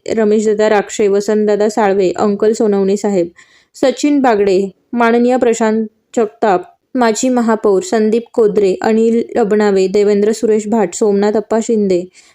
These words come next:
मयूरदादा खलसे, शासन नियुक्त नगरसेवक बंडूशेठ गायकवाड, माजी नगरसेवक किशोर धायरकर, डॉक्टर दादा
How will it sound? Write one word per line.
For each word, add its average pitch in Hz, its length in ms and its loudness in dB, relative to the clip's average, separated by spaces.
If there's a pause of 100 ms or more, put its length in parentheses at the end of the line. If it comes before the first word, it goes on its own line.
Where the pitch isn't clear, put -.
(100)
मयूरदादा 254 640 2
खलसे, 220 360 0
शासन 214 360 0
नियुक्त 214 340 0
नगरसेवक 202 540 0
बंडूशेठ 208 560 0
गायकवाड, 196 520 0 (560)
माजी 247 340 0
नगरसेवक 220 640 0 (640)
किशोर 285 340 0
धायरकर, 226 560 0
डॉक्टर 208 340 0
दादा 202 400 0